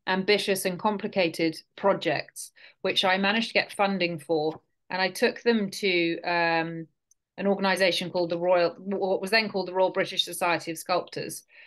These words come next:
which represents, um, over two hundred practising sculptors. Um, and there we really started,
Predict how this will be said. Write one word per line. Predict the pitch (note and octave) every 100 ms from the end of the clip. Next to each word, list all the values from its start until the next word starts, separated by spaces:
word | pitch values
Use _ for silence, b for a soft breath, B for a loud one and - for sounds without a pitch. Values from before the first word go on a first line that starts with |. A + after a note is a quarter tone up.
| B
which | G3 F#3+ -
represents, | G#3 G3 - F3 F3+ E3+ - - -
um, | F3+ F3 F3
over | - G3+ F#3 F3+
two | - F3+ F3
hundred | F3+ E3 E3 E3 -
practising | E3+ - E3 D#3 E3
sculptors. | D3+ F#3 D#3+ - - - - - B B B B B -
Um, | G3+ G3+ G3+ - _ -
and | G3+ G#3
there | A#3 B3 C4
we | A3+ A3
really | G3 G3+ F#3+
started, | F#3 - G#3 G3 G3 F3 D#3 E3